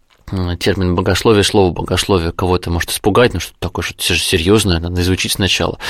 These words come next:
Вот умозрение какое-то, особенное зрение, умное зрение. А, м, я вот помню, что, а, когда был совсем маленьким или совсем юным и человеком нецерковным,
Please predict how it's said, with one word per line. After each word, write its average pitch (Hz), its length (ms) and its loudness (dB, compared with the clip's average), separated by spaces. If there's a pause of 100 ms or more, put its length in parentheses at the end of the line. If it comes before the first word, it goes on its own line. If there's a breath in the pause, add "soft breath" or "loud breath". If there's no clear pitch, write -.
(240 loud breath)
Вот 107 180 0
умозрение 135 560 4
какое-то, 92 300 -2
особенное 139 500 4
зрение, 90 480 0
умное 123 400 2
зрение. 95 560 -2 (500 loud breath)
А, 87 540 2
м, - 380 -10 (420)
я 117 120 6
вот 123 180 2
помню, 147 240 4
что, 113 420 2 (960 loud breath)
а, 98 460 2 (520 loud breath)
когда 101 300 2
был 95 400 4
совсем 90 380 -2
маленьким 98 580 2
или 80 340 -2
совсем - 320 -6
юным 95 540 2
и 82 320 0 (800)
человеком 98 400 2
нецерковным, 101 680 2